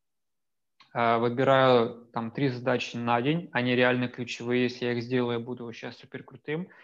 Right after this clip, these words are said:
Я их д-, делал до двух часов дня, все, у меня весь день свободен, я могу в-,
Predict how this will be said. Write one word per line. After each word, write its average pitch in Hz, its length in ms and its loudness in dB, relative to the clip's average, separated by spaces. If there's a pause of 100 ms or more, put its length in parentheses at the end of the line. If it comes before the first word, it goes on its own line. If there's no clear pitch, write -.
(180)
Я 139 200 2
их 135 140 -6
д-, 131 80 -6
делал 131 400 0
до 127 100 2
двух 123 240 -6
часов 120 320 -8
дня, 131 240 -4
все, 117 400 -8 (500)
у - 100 -10
меня 120 220 -4
весь 117 200 -6
день 120 180 -10
свободен, 120 420 -14
я 117 80 -10
могу 120 360 -6
в-, - 200 -20